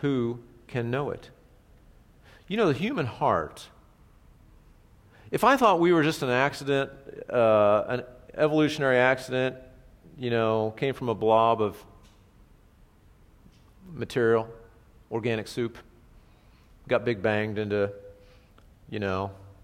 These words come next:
a protozoan and then a lobster and then a fish, and, or a fish and then a lobster, I forget which,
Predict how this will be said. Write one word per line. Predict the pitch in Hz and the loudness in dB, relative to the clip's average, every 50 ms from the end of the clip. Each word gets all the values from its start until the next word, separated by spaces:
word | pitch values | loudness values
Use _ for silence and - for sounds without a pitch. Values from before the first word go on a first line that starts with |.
| - - _ _ _ - | -20 -20 _ _ _ -14
a | |
protozoan | - - 123 113 110 98 113 107 104 104 104 104 | -4 -2 0 0 0 -2 -4 -6 -6 -6 -6 -6
and | 98 95 | -6 -6
then | 98 98 | -6 -6
a | 95 90 | -4 -2
lobster | 92 92 92 92 - - - 101 98 | -2 -2 -2 -4 -6 -10 -12 -12 -10
and | 90 90 | -10 -10
then | 90 90 | -10 -10
a | 85 | -12
fish, | - - 92 85 85 - - - | -10 -8 -8 -8 -8 -8 -10 -14
and, | 85 80 80 - - - - _ _ - - _ _ - - _ _ _ | -16 -16 -16 -18 -20 -20 -20 _ _ -20 -20 _ _ -20 -20 _ _ _
or | - - | -12 -12
a | - | -10
fish | - 110 95 - - | -8 -8 -8 -8 -10
and | 87 | -10
then | 87 87 | -10 -8
a | 85 | -8
lobster, | 85 82 82 80 - - 90 | -6 -6 -8 -8 -10 -12 -14
I | 80 | -12
forget | - 90 82 80 | -12 -12 -14 -12
which, | 78 80 76 76 - - - - | -10 -10 -10 -10 -12 -16 -20 -20